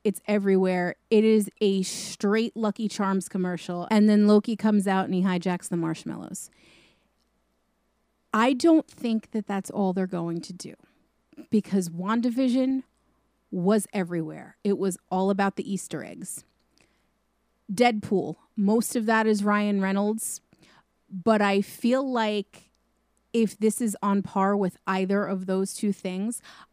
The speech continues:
I cannot wait. I said it to you yesterday. I can't wait to get duped by their marketing. I can't wait to think that I am watching one thing and then Loki takes it over. I hope they do it. I hope they plant him in more shows. I hope they plant him in the parks.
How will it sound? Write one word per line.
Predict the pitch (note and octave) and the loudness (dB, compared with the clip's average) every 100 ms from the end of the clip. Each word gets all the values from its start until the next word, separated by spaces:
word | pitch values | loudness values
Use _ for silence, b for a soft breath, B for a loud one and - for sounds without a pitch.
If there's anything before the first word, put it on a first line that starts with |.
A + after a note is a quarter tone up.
| _ | _
I | F#3+ G#3 | 0 0
cannot | A#3+ - C4+ B3 A3+ G3+ | 0 0 2 2 0 0
wait. | G#3 F#3 D3 - - | 0 0 -4 -12 0
I | A3 | 4
said | A3+ C#4 | 4 2
it | C4 | 2
to | C4+ | 2
you | B3 | 2
yesterday. | B3 - G3+ F3+ - | 2 0 -2 -2 -2
I | A#3 | -2
can't | - F4 E4 | 0 0 0
wait | C4+ C#4+ | 0 -2
to | - C4 | -2 0
get | A#3 G3+ | 0 0
duped | G#3 B3 - - - | 2 2 0 -8 0
by | A3 A3+ | 2 4
their | B3 | 4
marketing. | A#3 A3 A3 F#3 F#3 | 4 2 0 -4 -2
I | A3 | -2
can't | A#3+ D4 D4 | 2 2 2
wait | D4 - | 0 -2
to | |
think | C4 B3+ B3+ | -4 -2 0
that | C#4 | 2
I | B3 | 2
am | A3+ | 0
watching | G#3 G#3 - A3+ G3+ | 0 0 0 -2 0
one | F3+ | -2
thing | A#3+ B3 C4+ D#4+ - B B B B - | -2 0 2 2 0 B B B B -2
and | A#3 A#3 | 4 6
then | A3 A3 | 6 6
Loki | G#3 G#3+ A#3 | 4 4 0
takes | G#3 A3+ G3 G#3 | -2 0 0 0
it | |
over. | F#3+ F3+ D#3 E3 - b b b b | 0 0 -4 -10 -16 b b b b
I | A3+ C4 | 4 4
hope | A#3+ C4+ B3 | 4 2 0
they | C4+ | -2
do | A#3 A#3+ B3+ | 0 2 4
it. | A#3+ | 4
I | A3 A#3 | 2 2
hope | B3+ B3 | 2 0
they | A#3 | -2
plant | G#3+ A#3+ A#3 A#3 | -2 -2 -2 2
him | B3 | 4
in | A#3 | 4
more | G#3 G3+ | 4 2
shows. | F#3+ - A3 A#3+ C4+ - B B B | 2 4 6 6 4 -4 B B B
I | G#3+ | 2
hope | A#3+ B3 | 4 4
they | A#3+ G#3+ | 4 2
plant | B3+ A#3 A3 | 0 -2 0
him | A3+ | 2
in | G#3+ | 2
the | F#3 | 0
parks. | - A#3 C#4 - | 2 4 2 -2